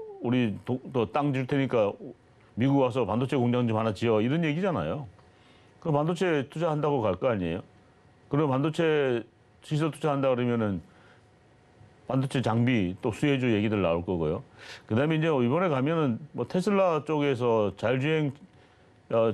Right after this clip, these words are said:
칩 생산하는 거에 대해서 또 뭐 얘기가 나오고 있던데, 그런 것들도 좀 보셔야겠죠, 그죠? 그래서 자율주행차 얘기들도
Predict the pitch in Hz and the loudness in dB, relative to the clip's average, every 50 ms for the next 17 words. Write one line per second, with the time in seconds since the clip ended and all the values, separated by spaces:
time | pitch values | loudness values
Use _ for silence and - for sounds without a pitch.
0 | 110 - - - - 185 156 - 175 165 170 165 151 143 139 131 123 120 101 113 | -2 -6 -10 -4 -4 -4 -2 0 0 0 2 0 2 2 2 2 2 2 2 2
1 | 110 110 104 113 107 85 - 127 120 110 104 98 104 107 113 110 95 80 85 95 | 2 2 2 0 -2 -2 0 0 2 4 4 4 2 2 2 0 0 0 0 0
2 | 101 90 78 71 104 104 90 80 76 82 - - - - - - - - - - | 0 -2 -2 -2 -2 -2 0 0 0 -2 -4 -8 -16 -20 -20 -20 -20 -20 -10 -4
3 | - 147 185 202 214 196 214 190 180 151 147 139 107 92 92 85 117 127 131 123 | 0 2 2 2 2 0 0 0 0 0 0 0 0 0 -2 0 0 0 2 0
4 | 107 85 - 87 82 82 101 127 151 - - 135 147 135 123 127 151 156 170 185 | 0 0 -2 -2 -2 -2 -2 -2 -4 -4 -2 -2 -2 0 0 0 0 0 -2 -2
5 | 175 - 185 185 165 139 131 131 131 127 120 110 101 117 147 131 87 69 - | -2 0 0 0 0 0 0 -2 -2 -2 -2 -2 0 0 0 0 -2 -4 -6